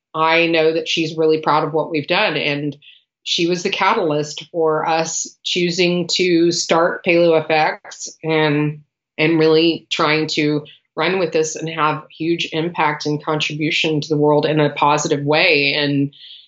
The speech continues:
and it's just kind of, like, proliferated out into all these different areas that when we first started, we had no idea we would be here. We, we had no idea that we would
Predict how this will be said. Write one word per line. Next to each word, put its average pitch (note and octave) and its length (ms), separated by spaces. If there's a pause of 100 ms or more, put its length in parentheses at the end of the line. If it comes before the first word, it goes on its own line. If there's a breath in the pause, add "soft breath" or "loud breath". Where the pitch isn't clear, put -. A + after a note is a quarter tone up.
(220 loud breath)
and E3 200 (200)
it's - 440
just D#3+ 540 (100)
kind G3 240
of, E3 200
like, D3 340 (100)
proliferated D#3+ 800
out C#3+ 420 (580)
into D#3+ 420
all F3 200
these F3+ 200
different E3 360
areas E3+ 500
that D3 160
when D#3+ 160
we D#3+ 200
first F3 300
started, D#3+ 420
we D#3 120
had D#3 220
no D3+ 220
idea C#3+ 380
we C#3+ 120
would C#3 220
be C#3 160
here. A#2 440
We, E3 100
we G3+ 120
had A3 220
no D#3+ 140
idea D3 400
that F3+ 160
we D3 100
would C#3+ 160